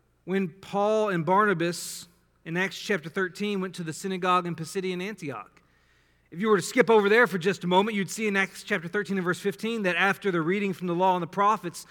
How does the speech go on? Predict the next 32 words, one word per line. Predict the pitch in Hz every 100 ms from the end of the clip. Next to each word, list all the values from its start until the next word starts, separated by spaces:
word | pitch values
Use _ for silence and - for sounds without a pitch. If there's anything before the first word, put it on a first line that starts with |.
| - -
the | 180 170
rulers | 185 233 226 180
of | 185
the | 170
synagogue | 226 226 202 185 -
sent | 196
a | 170
message | 185 214 - 170 151 - - _ -
to | 262 269
them, | 180 165 180
to | 180
Paul | 143 185 220 208
and | 165
Barnabas, | 208 233 185 175
saying, | - 196 180 175 170 - - -
"Brothers, | 202 226 214 165
if | 160
you | 220
have | 226 208
any | 208 233
word | 214 208 180
of |
encouragement | 165 170 226 233 180 190 185
for | 190
the | 165
people, | 240 208
say | 190 269 302
it." | - _ _ _ - -
So | - 285
it's | 190
not | 269 269 247
uncommon | 240 247 180 - 254 285 320 214 202